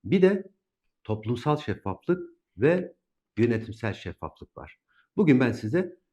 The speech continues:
yönetimsel şeffaflığa ilişkin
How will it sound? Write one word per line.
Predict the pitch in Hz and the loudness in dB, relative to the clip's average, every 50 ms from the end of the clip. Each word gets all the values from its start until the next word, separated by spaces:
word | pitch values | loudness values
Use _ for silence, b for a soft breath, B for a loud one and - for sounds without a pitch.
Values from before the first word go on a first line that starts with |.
| _ _ | _ _
yönetimsel | - 90 92 104 120 139 135 135 139 - 139 143 - - - 190 208 220 | -6 0 2 4 6 6 4 4 2 -2 -2 -2 -2 -4 -2 0 2 2
şeffaflığa | 208 214 - - 127 113 113 - - 113 104 - - 104 104 98 90 - - _ _ | 2 0 -4 -6 -6 -6 -6 -8 -8 -8 -8 -6 -6 -4 -4 -2 -4 -6 -8 _ _
ilişkin | 113 117 107 101 98 - - - 165 185 190 180 - - _ | -2 0 0 0 -2 -4 0 2 4 4 4 2 -4 -10 _